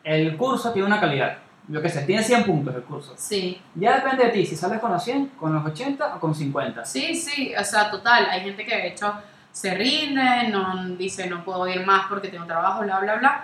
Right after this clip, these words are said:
Speaker 1: O hacen trampa y te dejan todo el trabajo a ti.
Speaker 2: O hay gente que, tengo gente conocida que está ahorita en el otro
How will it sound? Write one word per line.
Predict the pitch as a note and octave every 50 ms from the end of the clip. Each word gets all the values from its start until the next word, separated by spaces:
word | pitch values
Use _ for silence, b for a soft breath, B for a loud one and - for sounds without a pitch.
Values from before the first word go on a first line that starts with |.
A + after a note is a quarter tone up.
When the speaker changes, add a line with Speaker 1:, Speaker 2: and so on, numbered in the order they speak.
| - -
Speaker 1:
O | D#3
hacen | C#3+ C#3 D3 C#3
trampa | D3+ D3+ D3 C#3+ D3+ D3+ D3 C#3+ C#3+
y | C#3+ C#3 C3
te | C3+ C3+
dejan | C3+ C3+ C#3+ C#3+ C#3
todo | C#3 C#3+
el | C#3 C#3
trabajo | C3+ C3+ B2+ A#2+
a | - -
ti. | G3 G#3+ A3 A3 G#3+ G#3+ G#3+ G#3
Speaker 2:
O | A3+ B3 B3 A#3+ A#3 A3
hay | G#3 G3+ G3+
gente | G#3 G#3 G#3 A3+ -
que, | B3 A3 G#3+ - - - -
tengo | G3+ F#3+ F#3+ F#3+ F#3+ G3+ A3
gente | A3+ G#3+ G#3 G3+ A3 A3+ A3+ A3+ A3 G#3+ - - - - - -
conocida | F#3+ G3 - - - - - F#3+ F#3 F#3 -
que | A3
está | - - - F#3
ahorita | F3 F3 F3 E3+ G3+ G#3 G#3+ - G#3 G#3+
en | A#3 B3+ B3+ C4 C4+ C#4 C#4 C4+ C4+ C4+ C4+ C4+ C4+ C4 A#3+ A3
el | G3 F#3+
otro | F#3+ F#3 F3+ F3+ E3+ D#3+ D#3 D#3